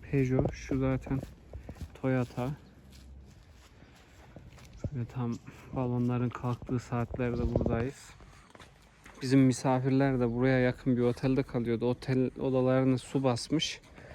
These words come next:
Sabah odalarını değiştirmişler vesaire. Ee, durum böyle. Tekrar odalarını farklı bir otele geçirdik.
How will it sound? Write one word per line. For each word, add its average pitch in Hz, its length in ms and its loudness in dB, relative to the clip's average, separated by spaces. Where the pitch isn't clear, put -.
Sabah 127 400 2
odalarını 131 580 2
değiştirmişler 117 800 -2
vesaire. 123 560 -2
Ee, 120 560 -4
durum 135 320 2
böyle. 135 460 4
Tekrar 143 400 2
odalarını 135 500 4
farklı 131 420 0
bir 131 40 2
otele 131 380 2
geçirdik. 123 680 -2